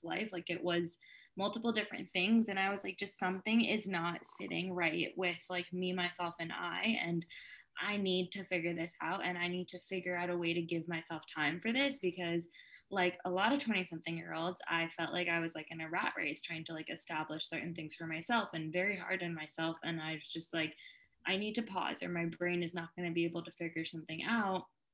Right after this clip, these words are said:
But that was one way of awareness. And another way of awareness is also just, like, communicating things as you feel them or as you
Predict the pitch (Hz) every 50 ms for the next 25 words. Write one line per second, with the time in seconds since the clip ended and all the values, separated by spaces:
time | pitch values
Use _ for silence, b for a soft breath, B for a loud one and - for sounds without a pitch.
0 | _ _ _ _ _ _ _ _ _ _ 196 185 190 190 185 - 190 190 - -
1 | 208 190 185 185 180 190 196 196 190 185 185 175 175 170 165 165 160 175 202 220
2 | 226 220 190 175 170 165 165 - - B B B B B B B B - 185 190
3 | 185 190 196 220 240 285 254 226 208 196 196 190 190 170 175 180 190 202 196 175
4 | 180 180 - 202 190 202 208 185 175 - 185 175 - 180 170 - - 180 180 175
5 | - - 190 185 185 190 202 214 214 220 214 196 185 185 180 175 170 - 185 175
6 | 170 170 170 165 - - 170 170 165 170 170 170 - 226 240 240 220 214 208 202
7 | - - 180 180 - - - 180 175 170 170 175 175 175 175 175 170